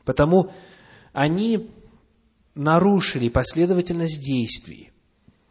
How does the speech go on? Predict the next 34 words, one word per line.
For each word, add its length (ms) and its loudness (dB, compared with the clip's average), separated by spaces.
не 260 -2
принесли 400 -2
необходимые 720 -4
жертвы. 600 -8
Как 200 -4
пишет 280 -4
комментарий, 840 -2
"Но 200 -2
и 140 0
в 160 0
этот 380 0
день 420 -6
первосвященник 840 -4
имеет 240 -6
право 280 -2
войти 300 -4
в 80 -6
святая 380 -4
святых 420 -6
только 400 -4
в 120 -12
том 340 -2
случае, 500 -6
если 220 -6
он 80 -8
в 140 -16
точности 760 -4
исполнит 480 -8
все 280 -8
то, 200 -6
что 220 -10
ему 160 -8
предписано 600 -14
сделать. 300 -14